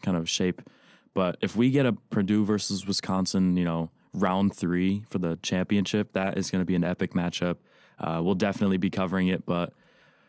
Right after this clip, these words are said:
for me, I think, you know, it's really tough to beat a team three times in a season. You know, Wisconsin's got the better of Purdue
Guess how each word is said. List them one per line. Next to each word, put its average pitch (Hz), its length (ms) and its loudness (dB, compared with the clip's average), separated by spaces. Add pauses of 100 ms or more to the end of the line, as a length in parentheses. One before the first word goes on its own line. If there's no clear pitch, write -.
for - 140 2
me, 147 280 6
I 127 200 2
think, 147 440 0
you 113 80 0
know, 101 280 0
it's 104 180 0
really 113 320 2
tough 110 280 -2
to 107 100 -2
beat 107 160 2
a 107 40 2
team 104 300 4
three 107 200 2
times 101 600 0
in 95 80 2
a 98 60 2
season. 104 600 2
You 110 60 -2
know, 90 160 2
Wisconsin's 90 580 0
got 92 180 -2
the - 60 -2
better 95 240 0
of 90 120 -4
Purdue 95 420 2